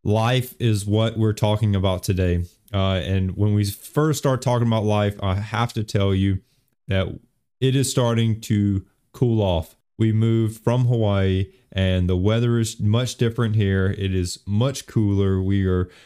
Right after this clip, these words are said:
uh, getting to experience an actual fall and it's great. Uh, but I must tell you that when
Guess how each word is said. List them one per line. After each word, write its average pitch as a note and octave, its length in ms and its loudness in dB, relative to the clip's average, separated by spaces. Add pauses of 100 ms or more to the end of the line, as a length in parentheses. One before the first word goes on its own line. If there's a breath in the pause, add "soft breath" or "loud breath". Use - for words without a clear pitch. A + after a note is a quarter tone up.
(240 loud breath)
uh, F#2 220 0
getting A2 220 0
to A2+ 100 2
experience A2+ 500 -2
an G2 100 0
actual B2+ 500 0
fall G2+ 460 0
and G2+ 120 2
it's G#2 160 -2
great. G#2+ 720 -2 (260 soft breath)
Uh, F#2 280 0
but F2+ 120 -2
I G2 80 0
must A2 260 0
tell G2+ 220 0
you F2+ 220 2
that F2 320 -2
when F#2+ 480 -2